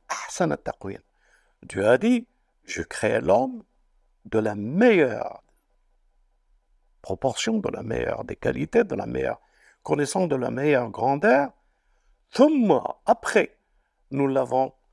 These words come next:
c'est le temps. Donc, nous avons, notre destin du passé était la grandeur.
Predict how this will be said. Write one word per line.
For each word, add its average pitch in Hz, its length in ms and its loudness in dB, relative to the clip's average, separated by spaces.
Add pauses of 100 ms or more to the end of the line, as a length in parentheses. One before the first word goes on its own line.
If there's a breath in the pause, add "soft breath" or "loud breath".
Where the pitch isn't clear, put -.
(580)
c'est - 280 2
le 196 140 4
temps. - 400 0 (1400)
Donc, 143 460 4
nous 180 400 0
avons, 120 340 -2 (1200)
notre 139 480 2
destin 160 580 0 (300)
du 120 120 -12
passé 214 540 -2 (580)
était 185 240 2
la 143 120 4
grandeur. 113 880 -6